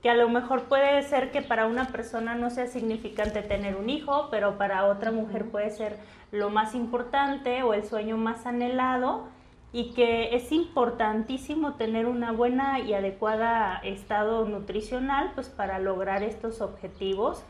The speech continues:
Speaker 1: para desarrollarnos bien en nuestra tarea día a día y, pues, para tener el mejor rendimiento posible en nuestro cuerpo.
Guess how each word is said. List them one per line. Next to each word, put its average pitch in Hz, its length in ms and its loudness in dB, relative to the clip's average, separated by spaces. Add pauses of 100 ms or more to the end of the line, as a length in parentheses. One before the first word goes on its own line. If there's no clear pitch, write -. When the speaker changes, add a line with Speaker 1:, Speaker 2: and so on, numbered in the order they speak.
(340)
Speaker 1:
para 196 220 2
desarrollarnos 202 960 0
bien 220 320 4
en 226 120 -2
nuestra 202 320 -4
tarea 196 500 0
día 208 300 4
a 202 60 4
día 240 420 4 (420)
y, 269 60 -8
pues, 294 180 -2
para 285 320 4
tener 254 260 0
el 269 140 0
mejor 233 340 2
rendimiento 214 680 0
posible 208 720 0
en 196 100 -2
nuestro 185 380 -6
cuerpo. 175 560 -4